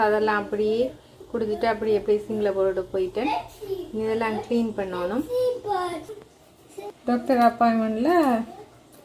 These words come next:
அஹ், பேபி ஓகே, லாஸ்ட் வீக் ஸ்கேனிங் எடுத்தது, அதில் ஓகே.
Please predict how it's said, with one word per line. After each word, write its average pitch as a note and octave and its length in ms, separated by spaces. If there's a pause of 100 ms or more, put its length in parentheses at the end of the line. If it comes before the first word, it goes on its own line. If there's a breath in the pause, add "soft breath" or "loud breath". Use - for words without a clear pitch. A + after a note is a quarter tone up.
(300)
அஹ், G#3+ 280
பேபி A3+ 300 (120)
ஓகே, A3 280 (340)
லாஸ்ட் A3 320
வீக் G#3+ 300
ஸ்கேனிங் A3 640
எடுத்தது, G3 400 (160)
அதில் G3+ 240 (100)
ஓகே. A3+ 240